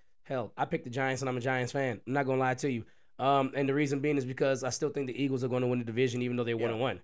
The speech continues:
Speaker 2: Don't get me wrong. I actually, I'm a big fan of Brian Daboll, the coach. I'm a big fan of this roster once they get rid of Daniel Jones. So,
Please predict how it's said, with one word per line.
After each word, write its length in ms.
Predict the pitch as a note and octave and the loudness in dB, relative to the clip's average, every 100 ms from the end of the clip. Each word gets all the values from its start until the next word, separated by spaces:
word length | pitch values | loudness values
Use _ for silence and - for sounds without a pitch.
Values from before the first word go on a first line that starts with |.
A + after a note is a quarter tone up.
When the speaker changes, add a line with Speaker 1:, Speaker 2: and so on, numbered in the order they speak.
| - | -2
Speaker 2:
Don't 160 | A3 | 0
get 100 | A#3 | 0
me 60 | F#3+ | 0
wrong. 280 | F3 A#2+ - - - - - - | 2 0 -4 -20 -20 -20 -20 -4
I 140 | D3 G#3 | 0 0
actually, 420 | G#3 F3+ E3 - | -2 -2 -2 -2
I'm 120 | D#3+ | -2
a 40 | C#3+ | -2
big 300 | - G3+ G3 | 0 0 0
fan 480 | - D#3 D#3+ D#3 D3+ | 0 2 2 0 -2
of 320 | A#2+ B2 G#2 | -2 0 2
Brian 280 | B2+ C#3 C3 | 2 2 0
Daboll, 280 | C3 B2+ | -2 -4
the 60 | A#2+ | -4
coach. 320 | - G#2 G2+ - | -6 -6 -6 -6
I'm 100 | B2 | -4
a 40 | |
big 180 | D3+ G3+ | -4 -4
fan 140 | C4+ | -2
of 80 | F3 | -2
this 140 | B2 F#2 | -4 -2
roster 500 | G#2 G2+ - - - - - - - - | -2 -2 -6 -14 -20 -20 -20 -20 -20 -14
once 260 | G2+ B2+ C3 | -6 -4 -4
they 100 | A2+ | -4
get 120 | G#2+ | -2
rid 120 | G#2+ | -4
of 60 | F#2+ | -4
Daniel 240 | G2 F2+ | -8 -8
Jones. 260 | - - - - - - - - - - - - - - - | -14 -20 -20 -20 -20 -20 -20 -20 -20 -20 -20 -20 -20 -20 -16
So, 500 | - C3+ B2+ A#2 G#2+ | -8 0 2 2 -2